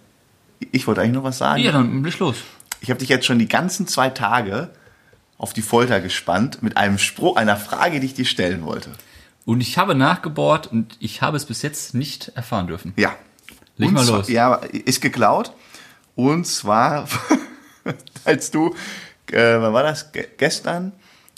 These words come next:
Speaker 1: ähm, waren wir morgens frühstücken und haben wir gesagt, wir machen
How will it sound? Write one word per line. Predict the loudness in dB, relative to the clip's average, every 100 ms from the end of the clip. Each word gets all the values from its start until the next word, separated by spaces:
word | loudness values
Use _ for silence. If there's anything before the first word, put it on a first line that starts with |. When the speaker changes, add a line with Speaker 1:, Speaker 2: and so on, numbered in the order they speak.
| _
Speaker 1:
ähm, | 4 6 4 2 0 -2 -6 -12 _ _ _ _ _ _ _ -6
waren | -2 0
wir | 2 2
morgens | 4 4 2 -4 -6 -10
frühstücken | -10 -4 -2 -2 0 2 2 -2 -2
und | 2
haben | 4
wir | 2
gesagt, | 2 0 2
wir |
machen | 2 2 0 -2